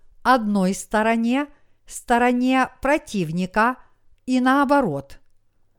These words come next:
До поры до времени дела у них шли хорошо, и они получали двойную зарплату. Но, наконец,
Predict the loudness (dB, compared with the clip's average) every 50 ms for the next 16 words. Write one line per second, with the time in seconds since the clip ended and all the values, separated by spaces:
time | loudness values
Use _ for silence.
0 | _ _ _ _ _ _ _ _ _ -14 -12 -2 2 4 4 4 4 2 2 2
1 | 2 0 0 0 0 0 0 0 0 0 0 0 0 -2 -2 -2 -2 -2 -2 -4
2 | -6 _ _ _ _ _ _ -14 -10 -4 0 0 2 2 2 2 2 0 0 -2
3 | _ _ _ _ -2 0 2 2 4 2 2 2 2 0 -2 -6 -12 -18 -14 -12
4 | -10 -6 -4 -2 -2 -2 0 0 0 0 0 0 -2 -4 -4 -4 -4 -6 -8 -12
5 | _ _ _ _ _ _ _ _ _ -2 0 2 4 4 4 4 2 2 2 2
6 | 0 2 2 2 2 2 0 -2 -2 -2 0 2 2 2 2 0 0 0 -2 -4
7 | -6 -12 _ -16 -12 -8 0 4 4 4 4 4 2 2 2 2 2 2 2 2
8 | 2 2 0 0 0 0 0 0 0 0 -2 -6 -8 -8 -8 -8 -12 -14 _ _
9 | _ _ _ _ _ _ _ _ _ -8 -4 0 2 4 6 6 4 4 2 0
10 | -2 -2 -2 -2 0 0 0 0 2 0 0 0 -2 -2 -4 -8 -8 -10